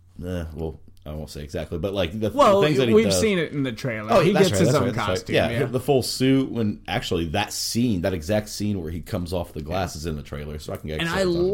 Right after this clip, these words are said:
Speaker 2: love that they waited
Speaker 1: But that
Speaker 2: so long to give
Speaker 1: Yeah.
Speaker 2: him that, too. He stays
Speaker 1: And,
Speaker 2: in
Speaker 1: and
Speaker 2: that
Speaker 1: I, and I
Speaker 2: janky
Speaker 1: dig, and I dig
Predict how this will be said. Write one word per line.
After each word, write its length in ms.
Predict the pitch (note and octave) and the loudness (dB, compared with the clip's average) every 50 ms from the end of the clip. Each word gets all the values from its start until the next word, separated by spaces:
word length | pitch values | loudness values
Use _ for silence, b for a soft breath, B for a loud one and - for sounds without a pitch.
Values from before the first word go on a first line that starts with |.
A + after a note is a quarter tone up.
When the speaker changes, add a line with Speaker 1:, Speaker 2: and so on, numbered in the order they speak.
| A3+ | 2
Speaker 2:
love 280 | A#3 A#3+ A#3+ A#3+ G#3+ F3+ | 2 2 2 2 2 2
that 180 | G3 F3+ E3 - | 2 2 2 2
they 140 | E3+ E3+ | 0 0
waited 340 | D#3 D3+ E3 E3+ E3+ E3 - | 2 2 2 2 2 4 4
Speaker 1:
But 60 | A#2+ | 4
that 80 | A#2+ A#2 - | 4 4 4
Speaker 2:
so 200 | - - D#3 D3+ | 2 4 4 4
long 480 | E3+ E3 D3+ C#3+ C#3 C#3+ D3 D#3 D3+ C#3 | 4 4 4 2 2 2 2 2 0 -2
to 80 | C3 | -2
give 240 | B2 B2 C#3+ D3+ D#3 | -2 0 2 4 4
Speaker 1:
Yeah. 140 | E3+ E3+ C#3 | 6 6 6
Speaker 2:
him 60 | - - | 4 2
that, 260 | B2 A#2 A2+ G#2 - | 0 -2 -4 -6 -4
too. 160 | - C#3+ B2 | -2 -2 -2
He 180 | A#2+ B2 D3 C#3+ | 0 2 0 0
stays 380 | - - - F#3 G3 F#3 E3 | 0 4 4 6 6 6 6
Speaker 1:
And, 80 | F3 F3+ | 4 4
Speaker 2:
in 80 | F#3 | 4
Speaker 1:
and 140 | F#3+ F#3 E3 | 4 2 0
Speaker 2:
that 100 | - - | 0 2
Speaker 1:
I, 20 | D3+ | 4
and 80 | E3 D#3+ | 4 4
I 60 | D3+ C#3+ | 4 2
Speaker 2:
janky 40 | C#3 | 4
Speaker 1:
dig, 220 | - D3+ C3 - C#3+ | 4 2 2 4 2
and 60 | C#3+ D#3 | 2 2
I 80 | |
dig 20 | D3+ | 2